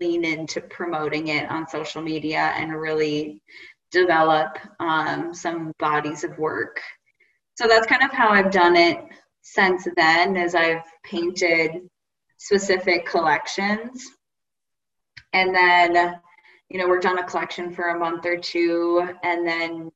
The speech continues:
kind of promote it to do a big release or, um, yeah, release date on my website.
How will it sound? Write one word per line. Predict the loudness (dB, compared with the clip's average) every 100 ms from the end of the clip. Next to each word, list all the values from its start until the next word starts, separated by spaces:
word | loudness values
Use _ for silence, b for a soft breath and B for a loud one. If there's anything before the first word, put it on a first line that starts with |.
| -18
kind | -12 -10
of | -10 -12
promote | -8 -6 -4 -4 -4
it | -6 -6
to | -10
do | -8 -8 -6
a |
big | -6 -2 -2 -4 -10 _ _ _
release | 0 2 2 0 0 -4 -8
or, | -2 0 0 -2 -4 b b b b _
um, | -2 2 2 0 -4 -10 -16 _ _ -6
yeah, | -6 -4
release | -4 -2 -2 -2
date | -4 -4 -4
on | -6
my | -4 -4
website. | -4 -4 -4 -2 0 -2 -6 -12